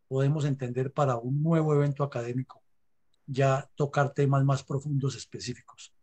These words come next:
Pero para eso hemos hecho un cuestionario de diez, eh, preguntas que las conocen ya nuestros dos expositores y tienen unas reglas de juego.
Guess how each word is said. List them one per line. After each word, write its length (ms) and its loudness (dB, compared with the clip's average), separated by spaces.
Pero 400 4
para 300 4
eso 400 4
hemos 320 2
hecho 240 4
un 120 0
cuestionario 840 0
de 120 -2
diez, 600 -4
eh, 260 -6
preguntas 640 -2
que 160 -6
las 200 -4
conocen 500 0
ya 280 0
nuestros 440 -2
dos 160 -2
expositores 960 -2
y 100 -4
tienen 280 4
unas 160 6
reglas 380 2
de 80 -4
juego. 340 2